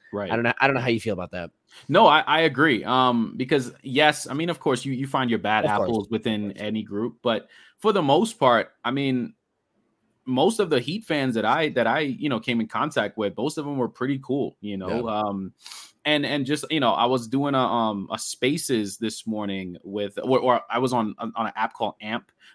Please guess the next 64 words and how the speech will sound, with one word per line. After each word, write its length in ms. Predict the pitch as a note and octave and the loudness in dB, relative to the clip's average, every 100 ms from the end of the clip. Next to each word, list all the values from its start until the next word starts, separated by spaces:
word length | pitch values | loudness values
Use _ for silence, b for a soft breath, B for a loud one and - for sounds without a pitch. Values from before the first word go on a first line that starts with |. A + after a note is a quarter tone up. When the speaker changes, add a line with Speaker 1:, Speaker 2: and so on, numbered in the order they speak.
| G#2+ | 0
Speaker 1:
uh, 100 | G#2+ | 2
but 120 | A2 | 4
my 120 | A#2+ | 4
Speaker 2:
Okay. 80 | A#2 | 4
Speaker 1:
guy, 240 | B2 A#2 | 4 4
Chris, 440 | - - C#3 A2+ - | 2 -4 0 0 -2
he, 260 | B2+ A#2+ | -4 -2
he 140 | A#2 C#3 | -2 0
does 180 | B2+ B2+ | 0 2
a 40 | |
lot 160 | B2 A#2 | 2 0
of 60 | |
Spaces 340 | - - A#2 A#2 | -2 -4 -4 -4
and 80 | A2+ | -4
stuff. 160 | A2 | -4
He 80 | B2+ | -2
has, 260 | C3 A#2 A2+ | 0 0 0
like, 260 | A2 G#2 G#2+ | -2 -2 -6
um, 460 | G#2 G#2 G2 F2 - _ B B B B | -6 -4 -6 -10 -18 _ B B B B
a 80 | A#2 | 0
lot 200 | A#2 B2+ | 6 6
of 80 | B2 | 6
N 140 | A#2+ A#2+ | 2 0
B 160 | A2+ | 2
A 80 | B2 | 2
players 500 | B2+ C3+ B2 A#2 A2+ | 2 2 2 2 0
and 100 | A2+ | -4
stuff 300 | - B2 A#2 | 0 0 0
go 160 | A2+ A2 | -4 -4
into 200 | A2 A2+ | -4 -4
those 260 | G#2+ G#2 | -4 -4
as 120 | G2 | -6
well. 400 | F2+ A2 G#2+ F2 - F2+ | -4 -2 -2 -4 -12 -14
Speaker 2:
Yeah. 180 | E2 D#2 | -12 -4
Speaker 1:
And 380 | A#2+ A#2 G#2+ | -2 0 -2
so 140 | - B2 | -2 0
he 100 | F3 | 2
brought 260 | C#3+ C#3+ | 8 8
me 120 | D3 C#3 | 8 4
on 200 | C3+ B2 | 4 4
and 100 | B2+ | 2
he 80 | C3 | 2
was 180 | B2+ | 4
like, 220 | A#2+ A2+ A2+ | 4 2 2
"Man, 240 | A#2 A2+ | 0 2
you 80 | A#2+ | 2
gotta, 360 | B2 A2+ G#2 | 4 4 2
you 120 | G#2+ A#2+ | 0 0
know, 80 | |
we 100 | A2 | 0
gotta 180 | B2+ A#2+ | 2 2
give 160 | G2+ A#2 | 0 -4
you 80 | A#2+ | -2
your 120 | G#2+ | -4
flowers 420 | - B2 B2 A#2 | 2 4 6 4
and 100 | A2+ | 0
all 80 | A2+ | -2
this 120 | A2+ | -2
stuff." 180 | B2 G#2 | -2 0
But 180 | C#3 B2 | 2 4
what 120 | B2+ | 2
he 80 | A#2+ | 0
did 300 | A2+ D#3 B2 | 2 0 0
was 340 | A2+ G#2 G2+ | -2 0 -4